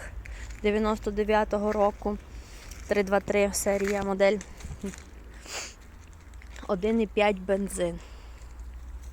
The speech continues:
Нормальний стан, кому потрібно на роботу, з роботи дві п'ятсот, це одна зарплата, считайте. Так,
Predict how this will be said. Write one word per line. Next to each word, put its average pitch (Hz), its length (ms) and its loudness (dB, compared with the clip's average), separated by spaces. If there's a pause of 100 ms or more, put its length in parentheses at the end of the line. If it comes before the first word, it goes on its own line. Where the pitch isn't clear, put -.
(880)
Нормальний 370 500 2
стан, 330 400 2
кому 269 260 -2
потрібно 240 440 -2
на 214 140 0
роботу, 220 420 0
з 208 80 -2
роботи 208 460 0
дві 196 220 -4
п'ятсот, 208 440 -2 (300)
це 214 140 2
одна 202 280 0
зарплата, 180 520 -2
считайте. 180 540 -8 (1600)
Так, 220 280 2